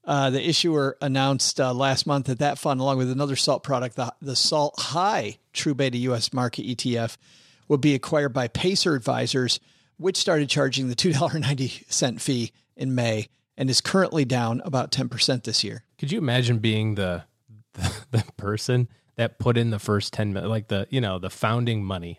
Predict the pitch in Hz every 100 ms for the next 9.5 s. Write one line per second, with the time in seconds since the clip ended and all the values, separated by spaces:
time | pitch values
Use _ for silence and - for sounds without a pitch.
0 | - 110 - 147 143 135 123 104 104 101
1 | 92 92 87 - _ _ _ 127 131 120
2 | 117 110 - 113 104 95 98 98 92 87
3 | 104 - 160 175 160 147 117 95 95 92
4 | - _ _ 127 139 160 123 - - 180
5 | 214 147 101 90 78 80 95 - _ _
6 | _ _ _ _ _ _ - 104 - 95
7 | 101 92 - 87 87 82 80 80 - -
8 | _ _ _ _ _ _ _ _ _ _
9 | _ 110 98 90 87